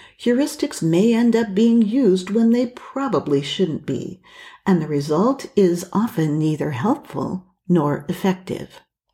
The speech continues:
We need to be able to determine whether speed or accuracy is the most important thing when making a decision.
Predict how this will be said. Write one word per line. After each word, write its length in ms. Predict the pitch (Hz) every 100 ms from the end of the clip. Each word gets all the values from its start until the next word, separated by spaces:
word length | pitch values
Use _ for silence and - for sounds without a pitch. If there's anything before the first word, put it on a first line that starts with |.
| _ -
We 240 | 196 247
need 240 | 262 262 262
to 60 |
be 140 | 240 233
able 160 | 233
to 120 | 226
determine 640 | 202 202 202 269 254 151 147
whether 240 | 131 117
speed 640 | - - - 226 220 220 - -
or 420 | 226 240 240 - 247
accuracy 720 | 285 - 135 147 - 147 156
is 240 | 196 -
the 100 | 233
most 340 | 208 139 143 -
important 480 | 160 147 - 170
thing 360 | - 277 170 202
when 200 | 165 170
making 380 | 160 - 143 147
a 40 |
decision. 800 | 147 170 - 233 180 139 117